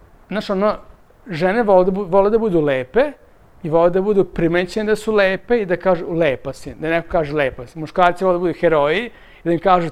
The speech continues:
„Ti si jak”, razumeš? Znaš što sam primetio? A, ko da Bog voli da bude skriven, razumeš?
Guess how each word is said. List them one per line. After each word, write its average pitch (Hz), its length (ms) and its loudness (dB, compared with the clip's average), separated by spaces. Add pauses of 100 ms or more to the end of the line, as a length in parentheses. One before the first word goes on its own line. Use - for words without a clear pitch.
(160)
„Ti 175 140 -4
si 147 220 -12
jak”, 131 440 -6 (100)
razumeš? 147 440 -10 (460)
Znaš 196 140 -2
što 294 100 -6
sam - 20 -8
primetio? 202 540 -2 (840)
A, 151 300 -2 (480)
ko 311 140 -2
da 294 100 0
Bog 214 360 0
voli 202 240 4
da 160 380 -2 (1900)
bude 175 240 -2
skriven, 135 560 -8 (760)
razumeš? 160 400 -6